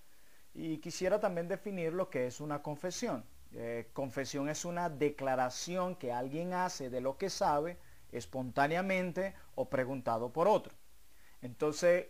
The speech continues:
¿cómo definimos una confesión de fe? Pues una confesión de fe es una explicación pública en un lenguaje claro acerca de lo que creemos enseñan las Sagradas Escrituras.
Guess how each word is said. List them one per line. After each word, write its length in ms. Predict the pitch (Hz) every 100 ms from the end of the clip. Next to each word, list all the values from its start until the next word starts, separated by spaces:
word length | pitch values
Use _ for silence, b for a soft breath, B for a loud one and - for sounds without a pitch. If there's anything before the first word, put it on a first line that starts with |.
| -
¿cómo 540 | 170 160 165 175 170 -
definimos 1040 | 135 151 165 156 151 156 160 170 170 - - - -
una 380 | 165 156 151 160
confesión 520 | 156 127 135 - 123
de 120 | 139
fe? 320 | 139 214 120 - b b b b -
Pues 400 | 123 127 127 123
una 480 | 151 135 147 151 156
confesión 560 | 170 160 165 156 165 160
de 80 |
fe 320 | 170 202 190 160
es 160 | 147
una 380 | 156 156 156 -
explicación 920 | 143 - - 151 143 139 127 - 147 156
pública 640 | 196 165 156 180 180 185 B B -
en 240 | 131 131
un 220 | 147 147
lenguaje 560 | 131 123 120 156 180 208
claro 460 | 202 180 165 156 147
acerca 480 | 143 147 147 165
de 100 | 156
lo 180 | 143 139
que 160 | 143 -
creemos 800 | 135 135 165 214 165 156 156 -
enseñan 1200 | 160 151 151 - - 185 226 226 156 147 147 147 B B
las 300 | 139 151 151
Sagradas 600 | - 147 135 131 135 131
Escrituras. 680 | 156 156 165 233 190 -